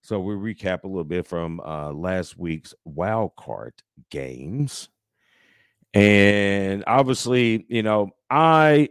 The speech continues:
am not a real big fan of the Cowboys. Dan is not a real big fan of the Cowboys. But Sean, Tommy Boy,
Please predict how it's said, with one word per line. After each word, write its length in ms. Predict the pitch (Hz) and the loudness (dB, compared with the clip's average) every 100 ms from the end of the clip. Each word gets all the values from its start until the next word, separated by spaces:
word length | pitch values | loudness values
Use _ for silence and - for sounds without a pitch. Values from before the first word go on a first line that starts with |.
| - | -2
am 520 | 117 117 117 113 104 | -2 0 0 0 -6
not 300 | 107 110 107 | -12 -6 -4
a 60 | 107 | -4
real 160 | 101 | -8
big 180 | 101 101 | -8 -10
fan 320 | - 98 95 | -8 -6 -4
of 80 | 98 | -6
the 80 | 90 | -10
Cowboys. 720 | - 85 80 80 80 80 - _ _ _ _ - | -4 -4 -2 -2 0 -2 -6 _ _ _ _ -6
Dan 420 | 95 110 110 98 | -4 -2 -4 -6
is 160 | 95 | -12
not 160 | 92 90 | -12 -12
a 40 | |
real 180 | 87 90 | -10 -12
big 180 | 82 85 | -10 -14
fan 260 | - 82 82 | -8 -8 -6
of 100 | 76 | -10
the 60 | |
Cowboys. 720 | - 80 76 69 67 67 65 _ _ _ _ _ - | -8 -6 -6 -8 -14 -14 -16 _ _ _ _ _ 0
But 400 | 135 151 143 _ _ | 4 6 4 _ _
Sean, 880 | - - - 67 73 71 71 71 67 _ _ _ | -20 -20 -18 -10 -6 -4 -4 -8 -12 _ _ _
Tommy 360 | - 85 82 | -18 -14 -12
Boy, 560 | 78 82 78 76 73 | -14 -14 -14 -14 -14